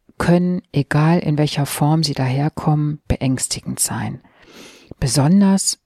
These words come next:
wenn's um etwas so Persönliches geht wie deinen Kleiderschrank. Und auch hier wieder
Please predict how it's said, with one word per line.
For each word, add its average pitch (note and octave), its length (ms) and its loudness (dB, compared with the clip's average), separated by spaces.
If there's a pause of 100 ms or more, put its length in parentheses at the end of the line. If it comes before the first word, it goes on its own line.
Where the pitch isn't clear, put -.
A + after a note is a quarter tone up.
(180)
wenn's E3+ 360 2
um D#3 120 -6
etwas D#3 380 -2
so - 140 -2
Persönliches D3+ 840 0
geht B2+ 240 -2 (220)
wie D3+ 140 0
deinen C3+ 280 0
Kleiderschrank. - 800 -2 (680)
Und E3 260 2
auch D#3 200 2
hier G3+ 500 6 (380)
wieder D3+ 720 4